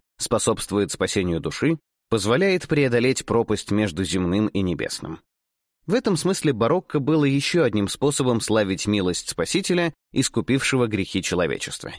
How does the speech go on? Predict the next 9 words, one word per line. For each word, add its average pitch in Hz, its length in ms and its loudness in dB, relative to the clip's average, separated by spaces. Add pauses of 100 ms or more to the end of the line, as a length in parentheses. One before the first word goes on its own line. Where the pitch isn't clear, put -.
(720)
Барокко 196 380 0
разговаривает 147 760 2
зашифрованными 113 800 2
посланиями. 71 720 -4 (540)
Но 104 120 2
если 120 400 0
символический 110 720 0
язык 101 300 -2
алхимии 98 580 0